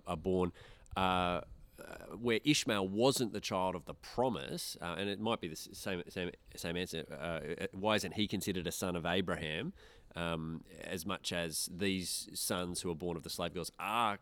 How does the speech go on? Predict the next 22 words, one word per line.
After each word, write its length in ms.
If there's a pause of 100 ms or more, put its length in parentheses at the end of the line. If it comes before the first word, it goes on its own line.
(120)
sort 180
of, 60
they, 120
they 120
form 180
the 60
heads 440
of 200
the 160
twelve 260
tribes 260
of 60
Israel. 240
They're 140 (220)
definitely 320
sons 480
of 80
the 80
promise. 320
So 140
that, 160
that 120